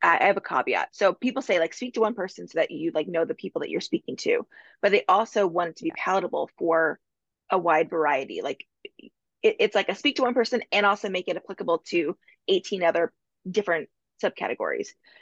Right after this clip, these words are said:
Speaker 1: And so I've really been
Speaker 2: Yes.
Speaker 1: conscientious about, like, expanding my network. So I have realized about,
Speaker 2: Mm.
Speaker 1: about myself that I'm a connector. I like to be connected to people, and I like to connect other people to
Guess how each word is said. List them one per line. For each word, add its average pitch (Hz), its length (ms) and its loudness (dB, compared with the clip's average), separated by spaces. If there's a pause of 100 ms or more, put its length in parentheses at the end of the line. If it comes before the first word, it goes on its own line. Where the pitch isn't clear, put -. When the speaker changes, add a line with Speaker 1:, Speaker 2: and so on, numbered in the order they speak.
(140)
Speaker 1:
And 208 180 2
so 208 180 4
I've 220 280 2
really 180 420 -2
been 160 320 0
Speaker 2:
Yes. 165 240 -6
Speaker 1:
conscientious 190 1000 0
about, 165 300 0
like, - 240 -6 (500)
expanding 208 640 -4
my 175 160 0
network. - 560 -4 (160)
So 165 460 2
I 202 440 2
have 220 200 -6
realized 143 360 -2
about, 185 140 -2
Speaker 2:
Mm. 180 200 -4
Speaker 1:
about 180 260 0
myself - 460 -2
that 233 120 -6
I'm 175 160 0
a 202 60 -6
connector. - 580 -6 (340)
I - 80 2
like 170 180 2
to - 80 -10
be 165 100 2
connected - 460 -6
to 220 120 0
people, 233 420 2
and 185 120 2
I - 20 4
like - 220 4
to 220 100 2
connect 175 400 -4
other 196 160 0
people - 440 -4
to 170 340 4